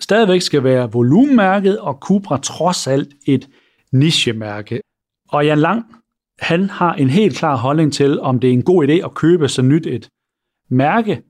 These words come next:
fra Seat, kan man sige, i forhold til brugtvognspriser. Skal man være nervøs for, at brugtvognspriserne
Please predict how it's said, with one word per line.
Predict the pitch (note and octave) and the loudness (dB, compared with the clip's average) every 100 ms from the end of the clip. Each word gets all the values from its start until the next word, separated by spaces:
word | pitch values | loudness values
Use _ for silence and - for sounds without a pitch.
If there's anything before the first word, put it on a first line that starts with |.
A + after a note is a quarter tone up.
| - | -18
fra | - D3 C#3+ - _ _ _ _ _ _ _ | -6 -4 -4 -8 _ _ _ _ _ _ _
Seat, | - - G3+ A3+ A3+ | -4 0 2 2 0
kan | D#3 | 0
man | D#3+ | 0
sige, | D#3 E3 F#3+ | 2 2 0
i | F#3+ | -2
forhold | C3 D#3 D3 | -2 0 0
til | - C3 - _ _ _ | 0 -2 -4 _ _ _
brugtvognspriser. | - E3+ - A2+ G#2+ B2+ A#2+ A#2+ | -4 -4 -4 -6 -4 -4 -4 -4
Skal | - | -2
man | C#3+ B2+ | -2 0
være | C#3 C#3+ D3+ | 0 0 0
nervøs | D#3 G3 F3+ - | 2 2 2 0
for, | C#3+ - | -4 -4
at | B2+ - | -6 -4
brugtvognspriserne | D#3+ - B2+ A2+ C#3 C#3+ C3+ A2 | -4 -4 -8 -4 -2 -2 -4 -6